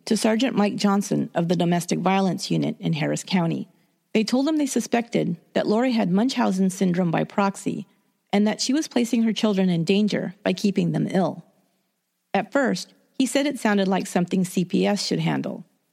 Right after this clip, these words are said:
They told him they'd already been down that road and had gotten nowhere. Sergeant Johnson, to his credit, researched M B P and was convinced that it was indeed a form of child abuse. He looked up a local case of M B P that had recently been prosecuted.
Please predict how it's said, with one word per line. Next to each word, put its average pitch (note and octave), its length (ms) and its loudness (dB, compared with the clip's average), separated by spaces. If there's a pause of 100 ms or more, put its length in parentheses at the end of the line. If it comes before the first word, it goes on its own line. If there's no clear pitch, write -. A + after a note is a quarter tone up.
(340)
They G#3 100 2
told A#3+ 260 0
him C4 100 2
they'd A3 160 0
already A#3 300 0
been G#3 200 2
down G#3+ 240 2
that G3 200 0
road D#3+ 440 -2
and G3 100 2
had G3+ 140 2
gotten D#3+ 280 0
nowhere. E3 440 -2 (1300)
Sergeant G#3 400 0
Johnson, A#3 480 2
to F3 100 -2
his E3 200 0
credit, F3 480 -2 (300)
researched B3 640 0
M F3 160 2
B E3 140 0
P D#3+ 440 -2 (180)
and G3+ 120 4
was G3+ 160 0
convinced B3+ 460 0
that G3+ 100 2
it F#3 100 -2
was B3 220 0
indeed F3 420 0
a F3 60 -2
form E3 240 -2
of D3+ 100 -2
child F3+ 300 0
abuse. - 460 -6 (720)
He A#3+ 100 2
looked C#4+ 240 0
up E4 100 -2
a C#4+ 40 2
local G#3 340 2
case B3 340 -2
of G3 80 -8
M F3+ 160 2
B E3 120 0
P D#3 300 -2
that E3 160 0
had E3+ 200 -2
recently A3+ 400 0
been E3+ 200 0
prosecuted. F#3+ 800 -4